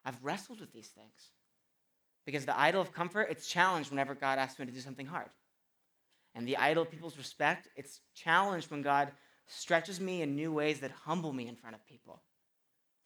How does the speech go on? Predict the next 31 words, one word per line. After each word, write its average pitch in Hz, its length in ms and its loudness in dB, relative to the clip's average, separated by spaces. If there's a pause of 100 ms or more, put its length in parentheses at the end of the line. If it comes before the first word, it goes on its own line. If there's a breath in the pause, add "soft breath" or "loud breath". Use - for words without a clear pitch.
(340 soft breath)
And 127 100 -8
the 131 60 -2
idol 151 240 4
of 170 60 -2
my 143 100 2
pride, 151 520 2
it's - 180 -14
challenged 156 520 2
when 131 140 -8
Jesus 131 280 -8
allows 123 460 -2
me 151 100 -8
to 135 60 -6
be 123 140 -10
weak 139 400 -8 (480)
for 120 80 -20
his 127 240 -14
sake. - 360 -16 (1400)
But 143 300 0 (220)
the 123 60 -18
beauty 156 420 -8
of 135 80 -8
this 123 220 -10
is 120 60 -20
that 110 200 -14
Christ's 151 520 -8
grace 139 580 -8
is 127 80 -18
sufficient - 600 -14
for 151 140 -18
me 220 360 -8